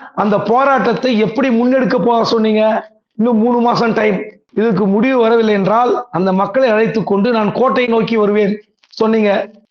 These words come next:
இதுவரை பன்னூர் பரந்தூர் மக்களை இரண்டாவது முறை சந்தித்து பேசினீர்களா? அவர்களை அழைத்து கொண்டு கோட்டையை நோக்கி வந்தீர்களா? ஏதோ நடந்திருக்கா? அடுத்து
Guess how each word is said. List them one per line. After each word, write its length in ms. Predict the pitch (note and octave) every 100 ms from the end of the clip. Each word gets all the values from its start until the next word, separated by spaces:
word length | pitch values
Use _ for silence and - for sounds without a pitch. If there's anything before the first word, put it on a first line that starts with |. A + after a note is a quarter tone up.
| _
இதுவரை 360 | G3+ A3 G#3+ C4 F3+
பன்னூர் 340 | G#3+ A#3 C4 A3
பரந்தூர் 380 | A3 A3 G#3+ G3+
மக்களை 220 | G3 B3 A3+
இரண்டாவது 400 | A3+ A#3+ A#3+ A3
முறை 140 | A3+
சந்தித்து 360 | G3+ G#3 F#3+ G3+ F3
பேசினீர்களா? 600 | G3+ G#3 F#3+ F3+ F#3 F#3+ - - _ _ -
அவர்களை 260 | G3+ A3 F#3+
அழைத்து 360 | A#3+ B3+ C#4 G3
கொண்டு 360 | A3 G#3 G#3 A#3+ A#3+ A#3+ A#3+ - _ _ _ _
கோட்டையை 300 | A#3 B3+ B3
நோக்கி 220 | A3+ F#3+ A#3
வந்தீர்களா? 540 | G#3 G#3 F#3+ F#3 G3 G3+ - - _ _
ஏதோ 120 | G3+
நடந்திருக்கா? 500 | G#3 G#3 G#3+ G3 A3 F#3 - - _ _ _ _ _ _ -
அடுத்து 400 | G#3 A3+ -